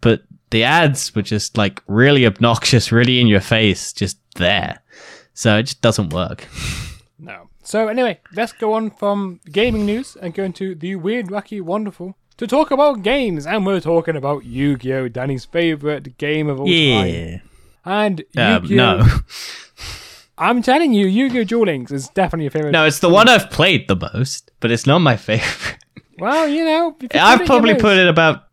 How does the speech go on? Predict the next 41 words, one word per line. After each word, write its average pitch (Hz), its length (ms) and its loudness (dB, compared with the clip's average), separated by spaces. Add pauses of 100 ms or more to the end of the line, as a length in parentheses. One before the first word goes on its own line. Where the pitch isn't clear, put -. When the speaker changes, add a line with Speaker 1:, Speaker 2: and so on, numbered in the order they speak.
(140)
Speaker 1:
a 143 80 4
thousand 139 600 2
<laughs> - 0 -
hours 104 440 2
into - 240 -2
Yu-Gi-Oh! 90 380 -4
Duel 80 200 -8
Links 95 280 -4
at 90 100 -4
this 98 160 -4
point. 92 360 -6 (540)
But 104 320 0 (100)
hey, 120 240 0
look, 92 340 -4 (640)
that, 110 500 -2
Speaker 2:
Well, 381 80 0
there 370 120 -4
has 359 180 -6
Speaker 1:
that's 127 300 2
Speaker 2:
been 269 80 -4
some 233 60 -2
Speaker 1:
fun. 214 80 0
Speaker 2:
very 269 300 -2 (100)
weird 226 280 -2
news 220 400 0
about 127 320 -4 (180)
Yu-Gi-Oh! 120 500 -8
where 170 120 0
Yu-Gi-Oh! 277 420 -2
tournaments 233 600 -10
are 151 100 -4
to 196 140 -10
penalize 262 500 -8
players 151 560 -6 (160)
if 240 200 -4
they 254 160 -2
smell. - 600 -8 (1080)
Speaker 1:
Well, 226 100 4
yeah, 95 200 0
it's - 120 -12
conventions. 104 840 -2